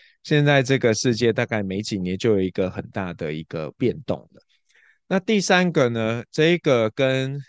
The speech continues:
这个，呃，时代虽然也在转变，但是另一个转变是你的人生历练是不一样的。你想想看，你今天，呃，活到现在，像我现在四十几岁，你说我跟十年前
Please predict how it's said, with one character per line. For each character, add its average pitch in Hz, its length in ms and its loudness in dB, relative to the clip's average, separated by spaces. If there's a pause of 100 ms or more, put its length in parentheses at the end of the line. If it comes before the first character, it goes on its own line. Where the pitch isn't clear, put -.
这 127 140 -2
个， 95 500 0
呃， 87 360 -6
时 117 340 -4
代 151 300 2
虽 147 200 -2
然 131 200 2
也 82 100 -4
在 113 160 -2
转 78 180 -10 (100)
变， 107 140 -6
但 143 140 -6
是 165 140 -6
另 175 120 0
一 139 160 0
个 101 140 -2
转 73 240 -10
变 95 180 -6
是 104 160 -8
你 82 200 -8
的 80 160 -8
人 82 180 -8
生 98 260 -4
历 95 180 -4
练 87 200 -4
是 - 140 -8
不 90 240 -8
一 80 100 -12
样 78 260 -12
的。 - 140 -18 (460)
你 113 100 -8
想 135 160 0
想 135 80 -4
看， 131 220 0
你 92 100 -6
今 117 260 -6
天， 110 520 0
呃， 78 360 -10 (180)
活 98 260 -6
到 107 180 0
现 104 260 -4
在， 98 160 -6
像 104 240 -4
我 85 140 -8
现 101 100 -8
在 101 120 -4
四 101 160 -8
十 90 100 -6
几 73 160 -12
岁， 85 240 -6
你 87 100 -8
说 113 240 2
我 90 80 2
跟 101 240 -2
十 98 220 -8
年 98 240 -4
前 85 340 -6